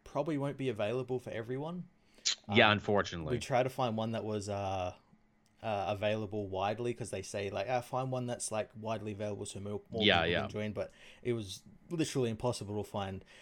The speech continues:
Speaker 1: But if it's
Speaker 2: It
Speaker 1: in Canada, I have to assume it's in America as well.
Speaker 2: If it's in Australia, yeah. We, we went through a couple things. We were gonna do this. We were gonna do one of the Leprechaun movies.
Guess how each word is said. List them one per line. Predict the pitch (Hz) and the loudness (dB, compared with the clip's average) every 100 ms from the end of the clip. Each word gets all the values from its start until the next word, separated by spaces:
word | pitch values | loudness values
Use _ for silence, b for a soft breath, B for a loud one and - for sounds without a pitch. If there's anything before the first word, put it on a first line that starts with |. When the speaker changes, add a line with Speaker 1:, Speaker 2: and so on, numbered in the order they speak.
| b | b
Speaker 1:
But | 117 117 | -2 0
if | 147 139 | 0 -2
it's | - | -2
Speaker 2:
It | 156 | -2
Speaker 1:
in | 127 | -2
Canada, | 147 127 127 127 120 - | 0 0 2 0 -2 -8
I | - | -4
have | 117 117 | -4 -2
to | 123 | -6
assume | 107 - 117 110 | -6 -4 -4 -4
it's | - | -8
in | 104 - | -12 -6
America | 120 127 120 127 104 | -2 -2 -2 -8 -8
as | - | -6
well. | 117 120 131 123 | 0 2 2 4
Speaker 2:
If | 110 | 4
it's | 110 - | 4 2
in | 117 | 4
Australia, | 101 101 - 117 107 101 98 | 8 6 4 4 6 6 8
yeah. | 98 | 8
We, | 110 190 | 6 4
we | 190 | 6
went | 202 208 | 8 8
through | 170 156 | 4 2
a | |
couple | 170 143 135 | 6 6 6
things. | 127 | 2
We | 131 | 2
were | 120 | 0
gonna | 110 123 120 | 2 4 4
do | 110 107 | 2 2
this. | 101 151 156 147 - B - | 6 6 6 2 -8 B 4
We | 123 | 6
were | 113 | 6
gonna | 131 123 | 6 6
do | 120 120 | 6 4
one | 113 123 | 6 4
of | 110 | 6
the | 101 | 6
Leprechaun | 95 151 156 165 - 156 147 143 | 8 6 8 2 6 8 8 6
movies. | 143 143 135 135 131 131 127 117 - | 6 6 8 8 8 6 2 -2 -6